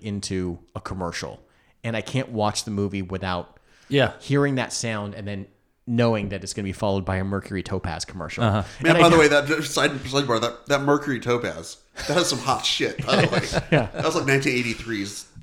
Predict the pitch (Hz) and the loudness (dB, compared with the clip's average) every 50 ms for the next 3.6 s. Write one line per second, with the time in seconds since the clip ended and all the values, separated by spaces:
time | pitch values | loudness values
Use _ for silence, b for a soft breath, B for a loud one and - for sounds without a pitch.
0 | - - - - 135 127 120 110 104 101 98 92 107 113 107 98 - - - - | -20 -18 -8 0 2 2 4 2 2 -2 -4 -4 -4 -4 4 6 8 8 8 8
1 | 117 - 147 147 147 139 113 110 113 92 - 120 120 120 110 - - 110 107 104 | 8 8 8 8 8 8 6 4 4 4 6 6 6 6 4 0 0 2 4 4
2 | 95 92 87 82 92 - 175 151 160 160 185 - - - 117 117 113 104 107 120 | 4 4 2 -2 -8 -6 -2 0 4 6 6 4 6 8 8 10 10 12 10 10
3 | 131 135 131 113 127 131 123 - - 117 - | 10 10 8 8 8 8 8 6 4 0 -2